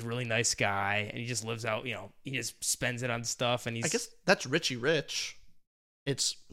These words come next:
Speaker 2: the audience is kind of living out their childhood dream of being
Speaker 1: I guess
Speaker 2: super
Speaker 1: so.
Speaker 2: rich and a kid and spending money on stupid things.
Speaker 1: All right.
Speaker 2: It's
Speaker 1: <sighs> Do we, we gotta save it. We gotta save that Game of Thrones season eight.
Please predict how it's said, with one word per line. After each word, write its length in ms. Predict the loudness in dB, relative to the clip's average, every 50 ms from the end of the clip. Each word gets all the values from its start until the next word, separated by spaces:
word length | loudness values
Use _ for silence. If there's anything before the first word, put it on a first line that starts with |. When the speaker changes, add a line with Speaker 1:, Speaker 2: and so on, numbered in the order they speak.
| -10 -2
Speaker 2:
the 260 | 0 2 2 2 4 8
audience 560 | 8 10 10 10 6 4 2 0 -2 -4 -2
is 100 | -4 -2
kind 240 | -2 0 0 0 0
of 200 | -2 -4 -6 -10 -8
living 400 | -6 -2 2 2 2 2 2 0
out 120 | -2 -2
their 100 | -4 -4
childhood 400 | -4 0 0 0 0 -2 -4 -8
dream 340 | -6 -4 -4 -4 -4 -6 -6
of 80 | -8 -8
being 220 | -6 -6 -6 -6 -4
Speaker 1:
I 20 |
guess 180 | -2 -2 2 2
Speaker 2:
super 180 | 2 2 2 0
Speaker 1:
so. 40 |
Speaker 2:
rich 240 | -2 -2 -2 -2 -4
and 100 | -6 -6
a 40 | -8
kid 360 | -8 -4 -2 -2 -2 -2 -4
and 140 | -6 -6 -6
spending 300 | -4 -4 -4 -4 -4 -4
money 180 | -4 -6 -6 -6
on 140 | -8 -8 -6
stupid 340 | -6 -6 -6 -6 -8 -8 -8
things. 460 | -8 -8 -8 -8 -6 -6 -6 -6 -6 -12 -20 -20 -20 _ _ _ _ _ _ _ _ _ _ _ _ _ _ 0
Speaker 1:
All 80 | 4 6
right. 280 | 6 6 4 2 -2 -2
Speaker 2:
It's 340 | 2 4 4 4 4 4 4 4 2 0
Speaker 1:
<sighs> 160 | -2 0 2
Do 100 | 4 6
we, 160 | 6 6 4
we 120 | 8 8 8
gotta 180 | 8 10 8
save 480 | 10 10 10 10 10 8 8 6 4 2
it. 120 | 0 -8 -8 -12 -6
We 140 | 0 4 6
gotta 160 | 6 6 6
save 500 | 6 4 8 10 10 10 10 8 8 8
that 180 | 8 8 8 8
Game 140 | 6 4 4
of 60 | 6
Thrones 220 | 4 2 2 4 2
season 300 | 2 2 0 -2 -2 -2
eight. 300 | -4 -6 -8 -12 -12